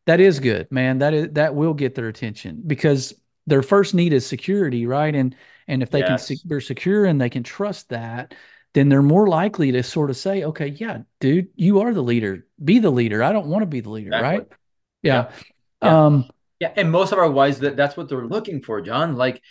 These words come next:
Speaker 2: like, they want us to step up and lead.
Speaker 1: Mm-hmm.
Speaker 2: They desire for someone to, like,
Speaker 1: Yeah.
Speaker 2: hey, yeah, security, absolutely. But they are asking,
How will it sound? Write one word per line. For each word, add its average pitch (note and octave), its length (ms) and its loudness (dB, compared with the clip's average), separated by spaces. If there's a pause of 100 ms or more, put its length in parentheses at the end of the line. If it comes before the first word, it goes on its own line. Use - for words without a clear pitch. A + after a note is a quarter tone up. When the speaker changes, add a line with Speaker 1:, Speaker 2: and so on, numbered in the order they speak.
(260)
Speaker 2:
like, B2 260 -2 (220)
they C3+ 300 2
want D3 520 -2 (200)
us C#3 280 0
to C3+ 120 -12
step C#3+ 500 -4 (100)
up B2 300 -6
and A#2+ 260 -10
lead. A2 520 -8 (120)
Speaker 1:
Mm-hmm. A2 140 -2
Speaker 2:
They C3+ 180 2
desire D3 880 -2 (180)
for C3 80 -8
someone C3+ 560 -4 (260)
to, B2 380 -4 (540)
like, - 240 -4 (580)
Speaker 1:
Yeah. - 100 -4
Speaker 2:
hey, C3 240 -4 (380)
yeah, C#3+ 140 0
security, C3+ 580 -6
absolutely. A#2+ 760 -6 (280)
But B2+ 320 -4
they C3+ 400 -2
are B2+ 300 -2 (240)
asking, B2+ 680 -8